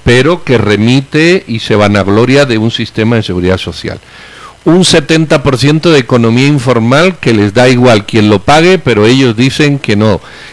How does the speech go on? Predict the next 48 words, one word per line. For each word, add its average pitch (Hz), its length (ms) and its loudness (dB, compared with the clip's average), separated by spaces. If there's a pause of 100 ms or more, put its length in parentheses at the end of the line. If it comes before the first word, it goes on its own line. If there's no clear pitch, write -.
(100)
Y 131 60 2
luego 170 380 4
algunas 147 600 2
empresas 180 760 0
que 131 160 -4
no 127 240 0
dan 143 220 2
de 139 100 4
alta 147 320 2
a 107 60 2
sus - 240 -6
empleados 143 640 0 (400)
y 123 120 2
evidentemente 131 720 2
no 123 180 0
le 123 120 2
dan 123 220 0
seguro 107 340 -2
social. 85 420 -8 (760)
Aquí 135 320 -6
tenemos 196 380 0
un 147 100 0
problema 120 320 0
más 113 180 0
grave 107 300 0
que 98 100 -6
el 85 60 -4
Estado, 151 260 0
aquí 113 160 -6
tenemos 147 320 -2
un 147 140 0
problema 131 340 -2
de 151 100 0
sociedad 92 500 -6
fracasada, 123 760 -2
pero 113 180 0
de 98 120 -4
todos, 151 400 0 (560)
porque 131 360 0
yo 131 180 0
veo 165 180 2
un 170 100 2
Congreso 156 640 0
que, 143 240 0
que - 240 -6
le 107 160 0
da 123 140 2
igual. 143 400 -2